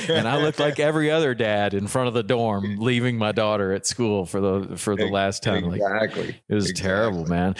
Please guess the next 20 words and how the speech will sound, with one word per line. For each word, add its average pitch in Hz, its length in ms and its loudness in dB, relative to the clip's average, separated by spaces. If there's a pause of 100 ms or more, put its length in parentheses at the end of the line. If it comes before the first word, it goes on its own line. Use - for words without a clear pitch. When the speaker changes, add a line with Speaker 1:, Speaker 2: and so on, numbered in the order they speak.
(260)
Speaker 1:
Um, 104 420 -2
Speaker 2:
Yeah. 98 40 -8
Speaker 1:
but 110 400 -2
anyway, 107 360 2 (180)
uh, 113 180 2
that's 127 260 -2
a, 131 180 0
that's 143 180 -2
a 175 60 0
big 170 240 -2
day, 196 240 0
man. 110 320 0 (200)
That's, 120 320 0
uh, 113 300 2
Speaker 2:
Yeah. 104 240 -2 (800)
Speaker 1:
it, 104 240 0
it, 101 240 -2
our 98 160 0
careers 131 480 -2
have, 107 320 0